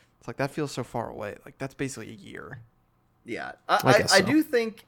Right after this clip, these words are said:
Speaker 2: that the announcement of a P C port, I, I don't even know if it's a port,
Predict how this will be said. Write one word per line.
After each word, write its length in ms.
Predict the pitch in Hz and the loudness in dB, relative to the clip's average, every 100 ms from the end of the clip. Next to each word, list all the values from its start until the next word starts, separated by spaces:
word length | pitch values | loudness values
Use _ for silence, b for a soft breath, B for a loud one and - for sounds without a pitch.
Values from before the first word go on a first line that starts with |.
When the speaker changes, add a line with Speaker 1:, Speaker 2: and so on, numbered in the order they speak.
| - | -18
Speaker 2:
that 420 | 170 180 180 165 | 2 6 6 4
the 140 | 175 165 | -2 -4
announcement 680 | 151 127 123 139 - 160 156 | -4 -2 -2 -2 -2 -4 2
of 160 | 131 131 | 2 4
a 40 | 123 | 0
P 300 | - 135 131 | -6 -10 -8
C 280 | - 131 123 | -8 -8 -10
port, 400 | - 120 127 - _ _ - | -8 -4 -4 -4 _ _ 0
I, 200 | 151 160 - - | 0 0 -10 -2
I 120 | 170 | 0
don't 160 | 202 185 | 2 0
even 160 | 143 | 0
know 80 | 123 | -2
if 60 | 120 | -4
it's 100 | 110 | -10
a 60 | |
port, 380 | - 165 135 - | -4 0 0 -2